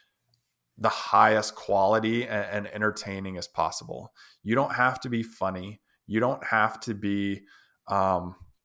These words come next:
the most introspective photographer on the planet, but how can you relay information in an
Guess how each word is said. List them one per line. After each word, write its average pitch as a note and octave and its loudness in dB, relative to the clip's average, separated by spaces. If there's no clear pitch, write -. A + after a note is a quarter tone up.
the A2 0
most G#2+ 2
introspective G#2 -2
photographer G2 0
on F#2+ -2
the F2+ -6
planet, G2+ -4
but G#2 0
how A#2 4
can A2+ -6
you G2+ -4
relay G#2+ 2
information G2 -4
in G#2+ -6
an G2 -6